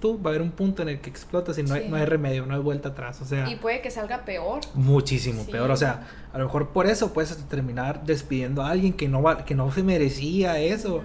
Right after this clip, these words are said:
Speaker 1: O sea, vale más, este, sacar todo en el momento,
Speaker 2: O
Speaker 1: siempre.
Speaker 2: pegándole como al
Speaker 1: Ajá.
Speaker 2: cliente.
Speaker 1: Imagínate que llega
Speaker 2: <laughs>
Speaker 1: uno y te
Speaker 2: No,
Speaker 1: quiere
Speaker 2: no,
Speaker 1: pegar, pues no, o
Speaker 2: sí,
Speaker 1: sea,
Speaker 2: no.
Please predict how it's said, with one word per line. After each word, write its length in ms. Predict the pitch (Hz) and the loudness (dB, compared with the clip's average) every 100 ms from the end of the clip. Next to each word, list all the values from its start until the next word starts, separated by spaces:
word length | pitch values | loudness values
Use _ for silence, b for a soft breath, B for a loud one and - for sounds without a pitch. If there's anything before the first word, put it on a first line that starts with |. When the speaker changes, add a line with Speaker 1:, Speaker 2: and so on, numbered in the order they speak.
| - B B | -8 B B
Speaker 1:
O 20 | |
sea, 80 | 165 | 0
vale 280 | 143 151 165 | 2 2 2
más, 420 | 165 170 170 - | 0 -2 -4 -6
este, 260 | 156 - 143 | -10 -10 -8
sacar 380 | 139 139 147 - | -6 -4 -4 0
todo 360 | 202 202 147 | 2 2 0
en 140 | 120 120 | 0 -2
el 80 | |
momento, 520 | 117 110 107 107 107 - | -4 -6 -8 -10 -10 -10
Speaker 2:
O 20 | |
Speaker 1:
siempre. 320 | 135 131 - | -6 -4 -2
Speaker 2:
pegándole 400 | 120 214 220 220 | -4 -6 -6 -8
como 180 | 208 175 | -10 -8
al 120 | 143 | -6
Speaker 1:
Ajá. 260 | - 135 139 | -4 -2 0
Speaker 2:
cliente. 200 | - 160 175 | 2 6 8
Speaker 1:
Imagínate 640 | 156 135 180 202 202 202 | 6 6 8 8 6 6
que 100 | 170 | 6
llega 220 | 165 175 | 8 8
Speaker 2:
<laughs> 80 | 190 | 10
Speaker 1:
uno 160 | 190 196 | 8 8
y 20 | - | 6
te 40 | |
Speaker 2:
No, 20 | |
Speaker 1:
quiere 160 | - 175 | 4 4
Speaker 2:
no, 60 | 170 | 6
Speaker 1:
pegar, 240 | 170 175 | 6 4
pues 140 | 156 151 | 0 0
no, 100 | 160 | 0
o 40 | |
Speaker 2:
sí, 60 | 151 | 0
Speaker 1:
sea, 180 | 143 | 0
Speaker 2:
no. 60 | 135 | -2